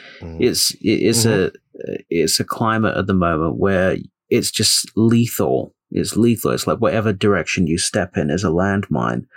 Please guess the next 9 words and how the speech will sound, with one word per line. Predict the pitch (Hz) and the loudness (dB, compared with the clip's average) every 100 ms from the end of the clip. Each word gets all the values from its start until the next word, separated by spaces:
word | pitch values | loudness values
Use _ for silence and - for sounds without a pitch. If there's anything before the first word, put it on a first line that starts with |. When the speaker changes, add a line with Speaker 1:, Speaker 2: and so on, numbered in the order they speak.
| - - _ - | -20 -20 _ -2
Speaker 2:
And | 92 | 0
so | - 87 | 0 0
she | - | -2
seems | 98 120 104 - | 0 0 0 -2
to | - | -2
be | |
Speaker 1:
Yeah. | 90 | 0
Speaker 2:
doing | 85 87 85 76 80 95 _ _ _ | 2 2 2 0 -2 -6 _ _ _
a, | - | -4